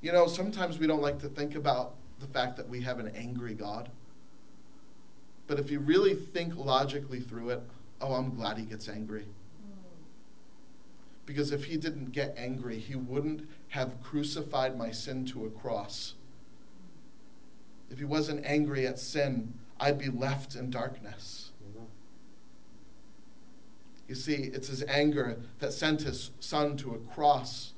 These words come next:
Speaker 1: for sin, but it was likewise his love that sent him there, right? He's both, and we need both. Just looking at this world around us, don't you know that we need a God who is just and a God who is love?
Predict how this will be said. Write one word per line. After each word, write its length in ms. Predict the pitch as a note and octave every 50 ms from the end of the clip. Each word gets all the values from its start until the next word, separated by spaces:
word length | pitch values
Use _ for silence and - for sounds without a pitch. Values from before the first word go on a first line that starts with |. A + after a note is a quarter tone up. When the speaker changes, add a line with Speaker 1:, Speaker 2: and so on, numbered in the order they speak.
| - - - - - - - - - - - - - - - - - - - - - - - - -
Speaker 1:
for 120 | - D3
sin, 320 | C3+ - - D3+ C3 C3 B2+
but 120 | C3+ C3+
it 80 | C3+ D3
was 160 | C#3+ C3+ -
likewise 440 | C#3+ C#3+ D#3 D3+ D#3 D3 C#3 C#3 C#3
his 160 | C#3+ B2+ C3
love 300 | C3+ C#3 D#3 E3 D3 C3
that 120 | A#2 A2
sent 280 | - - A2+ G#2 G2+ A2+
him 100 | G#2+ G#2
there, 240 | G#2 G#2 F#2+ F#2+ F#2+ - - - - - - - - - - - - - - -
right? 200 | A2 B2 D3 - - - - - - - - - - - -
He's 180 | E3+ F3+ E3
both, 460 | C#3 C3 A#2 D#3 D#3+ E3+ D#3+ - - - - - - - - - - - - - -
and 160 | - - - -
we 140 | F3+ F#3
need 400 | F#3 F3+ F3 F#3+ A3 A#3 E3+ C#3
both. 240 | C3 C#3+ C3 C3 B2+ - - - - -
Just 180 | A3+ A3+ -
looking 420 | - F3 F3 G#3 A3 G#3+ A3+ G#3+ F#3+
at 120 | E3 E3
this 180 | E3 D#3+ C#3+ -
world 240 | F3 F#3+ F#3+ F3+
around 320 | E3 D3+ D#3+ F3+ G3 F#3+ D3
us, 100 | C#3 C#3+
don't 300 | - F3+ F#3 G#3 G3+ -
you 80 | G#3+
know 520 | F#3 E3+ D3 C#3+ C#3+ D3+ F3+ A3 A3+ - - - - - - - -
that 160 | - E3 D#3+
we 200 | D#3 D#3 E3+ F3+
need 240 | F3 E3 D#3 E3 E3+
a 80 | D#3 C#3+
God 320 | - C#3+ C#3 D3 D#3+ E3+
who 140 | D#3+ E3 D3+
is 120 | C3+ B2
just 580 | A#2+ - - C#3 C3 D3 - - - - - - - - - - -
and 260 | D3 D#3 E3 F3 F#3+
a 40 | F#3+
God 260 | F#3 F3+ E3+ E3+ F3
who 100 | E3+ F#3+
is 140 | F#3 F3+ F3
love? 360 | E3+ F3 E3+ F3+ G3+ A3 -